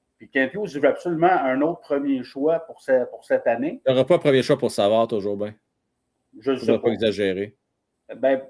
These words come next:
Speaker 1: ben, Edmundston, il l'aura pas plus non plus, d'abord.
Speaker 2: Edmondson, d'après moi,
Speaker 1: C'est
Speaker 2: choix
Speaker 1: qu'il
Speaker 2: de
Speaker 1: est
Speaker 2: deuxième
Speaker 1: occupé.
Speaker 2: ronde, mais laisse-moi aller. Choix de deuxième ronde, à moins que,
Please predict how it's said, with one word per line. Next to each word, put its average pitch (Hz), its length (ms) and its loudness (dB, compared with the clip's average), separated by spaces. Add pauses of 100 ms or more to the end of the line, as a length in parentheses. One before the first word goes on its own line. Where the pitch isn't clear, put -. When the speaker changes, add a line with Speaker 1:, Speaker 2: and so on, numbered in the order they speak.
(220)
Speaker 1:
ben, 127 160 -6
Edmundston, 151 480 0
il 139 80 0
l'aura 127 260 4
pas 123 120 0
plus 139 260 -10
non 117 160 -4
plus, 190 160 -16
d'abord. 104 400 -6 (880)
Speaker 2:
Edmondson, 156 540 2
d'après 170 420 2
moi, 143 380 0 (1200)
Speaker 1:
C'est 160 160 0
Speaker 2:
choix 156 100 6
Speaker 1:
qu'il 147 100 2
Speaker 2:
de 139 60 4
Speaker 1:
est - 40 6
Speaker 2:
deuxième 139 240 2
Speaker 1:
occupé. 135 140 4
Speaker 2:
ronde, 180 400 0
mais 131 140 2
laisse-moi 143 280 0
aller. 143 120 0
Choix 190 160 2
de 196 60 0
deuxième 170 260 2
ronde, 185 220 2
à 156 120 2
moins 160 360 0
que, 160 400 -2